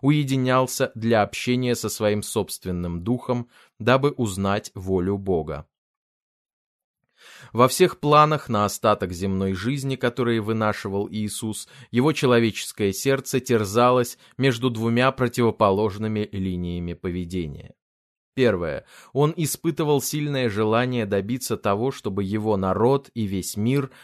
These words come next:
поверил в него и принял его новое духовное царство,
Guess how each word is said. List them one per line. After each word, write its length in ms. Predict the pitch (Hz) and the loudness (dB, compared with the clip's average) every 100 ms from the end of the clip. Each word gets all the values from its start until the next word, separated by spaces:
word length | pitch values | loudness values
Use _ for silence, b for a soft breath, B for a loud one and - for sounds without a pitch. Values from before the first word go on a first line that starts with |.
| B | B
поверил 520 | - 127 131 156 151 127 | 2 4 4 2 2 0
в 100 | 135 | -2
него 380 | 139 135 131 B B | -2 0 0 B B
и 100 | 156 | -2
принял 440 | - 147 156 151 | 0 2 2 2
его 300 | 139 127 120 | 2 2 2
новое 460 | 113 110 110 113 107 | 2 2 2 2 2
духовное 640 | 101 - 104 92 92 98 95 | 0 -2 0 0 0 -4 -4
царство, 720 | - 95 82 - 85 73 | 0 0 0 -6 -8 -8